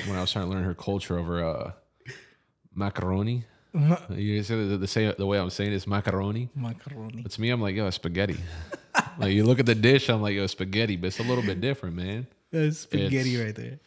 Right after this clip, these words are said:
Speaker 2: <laughs>
Speaker 1: there is, like, you got, we gotta remember, spaghetti's a noodle, you know,
Speaker 2: <laughs>
Speaker 1: but, uh, there's potatoes in there, there's some beef in there.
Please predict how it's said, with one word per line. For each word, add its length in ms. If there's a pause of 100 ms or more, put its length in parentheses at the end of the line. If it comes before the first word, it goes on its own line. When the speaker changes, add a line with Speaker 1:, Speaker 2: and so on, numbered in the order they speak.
(340)
Speaker 2:
<laughs> 400
Speaker 1:
there 220
is, 180
like, 220
you 120
got, 240
we 80
gotta 220
remember, 320
spaghetti's 480
a 60
noodle, 500 (320)
you 160 (120)
know, 140
Speaker 2:
<laughs> 80
Speaker 1:
but, 260
uh, 280
there's 180
potatoes 640
in 180
there, 280
there's 160
some 260
beef 320
in 160
there. 260